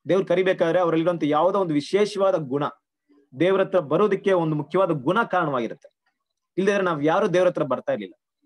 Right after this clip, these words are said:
ಸಾಮಾನ್ಯವಾಗಿ ನೋಡ್ಬೇಕಾದ್ರೆ ನಾವೆಲ್ಲ ದೇವ್ರ ಹತ್ರ ಬರೋದಕ್ಕೆ ಕಾರಣ ಏನಂದ್ರೆ, ದೇವ್ರ ಮೇಲೆ ಇಟ್ಟಂತ ನಂಬಿಕೆ, ದೇವ್ರ ವಾಕ್ಯದಲ್ಲಿ ಇಟ್ಟಿರುವಂತ ನಂಬಿಕೆ, ನಮ್ಮ ತಾಳ್ಮೆ, ನಮ್ಮನ್ನ ತಗ್ಗಿಸ್ಕೊಂಡು ದೇವ್ರ ವಾಕ್ಯನ ಕೇಳ್ಬೇಕಂತಿದ್ದಂತ ಮನಸ್ಸು, ಅದು ದೇವ್ರ ಹತ್ರ ಬರಕ್ಕೆ ಕಾರಣವಾಯ್ತು. ಏನು ಇಲ್ದೇ ಇದ್ರೆ ಹಾಗೆ ಬರಕ್ ಆಗಲ್ಲ.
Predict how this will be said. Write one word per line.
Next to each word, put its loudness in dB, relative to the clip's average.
ಸಾಮಾನ್ಯವಾಗಿ 0
ನೋಡ್ಬೇಕಾದ್ರೆ 0
ನಾವೆಲ್ಲ 0
ದೇವ್ರ 0
ಹತ್ರ -4
ಬರೋದಕ್ಕೆ -4
ಕಾರಣ -6
ಏನಂದ್ರೆ, -8
ದೇವ್ರ 2
ಮೇಲೆ 0
ಇಟ್ಟಂತ -6
ನಂಬಿಕೆ, -4
ದೇವ್ರ 2
ವಾಕ್ಯದಲ್ಲಿ -2
ಇಟ್ಟಿರುವಂತ -6
ನಂಬಿಕೆ, -2
ನಮ್ಮ -2
ತಾಳ್ಮೆ, -2
ನಮ್ಮನ್ನ 0
ತಗ್ಗಿಸ್ಕೊಂಡು -2
ದೇವ್ರ 2
ವಾಕ್ಯನ 0
ಕೇಳ್ಬೇಕಂತಿದ್ದಂತ -2
ಮನಸ್ಸು, -4
ಅದು 0
ದೇವ್ರ 4
ಹತ್ರ -2
ಬರಕ್ಕೆ -2
ಕಾರಣವಾಯ್ತು. -4
ಏನು 2
ಇಲ್ದೇ 2
ಇದ್ರೆ -4
ಹಾಗೆ 2
ಬರಕ್ -2
ಆಗಲ್ಲ. -4